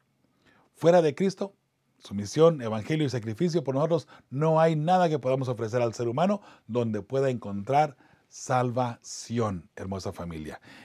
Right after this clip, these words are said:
Eso es muy importante. Fuera de Cristo Jesús, fuera de, de su sacrificio en la cruz, de su sangre redentora, de su gracia redentora,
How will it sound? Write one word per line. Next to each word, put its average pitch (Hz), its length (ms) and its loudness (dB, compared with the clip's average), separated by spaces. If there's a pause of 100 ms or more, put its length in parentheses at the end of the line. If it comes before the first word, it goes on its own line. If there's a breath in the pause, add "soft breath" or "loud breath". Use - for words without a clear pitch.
(140)
Eso 139 420 0
es 117 200 -4
muy 127 320 -2
importante. 98 640 -8 (260 loud breath)
Fuera 143 460 4
de 123 120 0
Cristo 135 320 -4
Jesús, 113 360 -4
fuera 127 240 0
de, 113 200 -2 (400 loud breath)
de 110 160 -4
su 110 140 -10
sacrificio 107 560 -4
en 120 80 -2
la 107 80 -8
cruz, 131 320 -4 (220 loud breath)
de - 80 -14
su 104 80 -6
sangre 131 260 -2
redentora, 107 580 -2 (240 loud breath)
de 110 120 -6
su 110 160 -8
gracia 131 340 -4
redentora, 110 540 -4